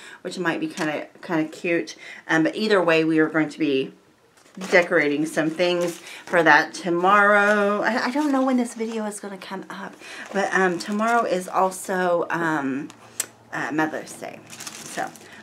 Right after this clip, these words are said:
Mother's Day is hard for me, guys. It was the last day I ever spoke to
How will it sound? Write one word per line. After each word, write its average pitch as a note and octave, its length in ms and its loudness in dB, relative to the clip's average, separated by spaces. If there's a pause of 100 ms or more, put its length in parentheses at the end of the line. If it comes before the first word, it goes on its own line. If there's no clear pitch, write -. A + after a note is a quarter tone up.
Mother's G4 280 0
Day G4 60 4
is - 80 -4
hard F#3 260 -4
for G3+ 120 -6
me, E3 140 0
guys. C#3 320 -4
It F3 80 -4
was G3+ 140 -4
the A#3 100 -8
last A3 400 -2
day A3 460 0 (400)
I F3+ 100 0
ever F3+ 380 0
spoke E3+ 420 -2 (300)
to F#3 480 -2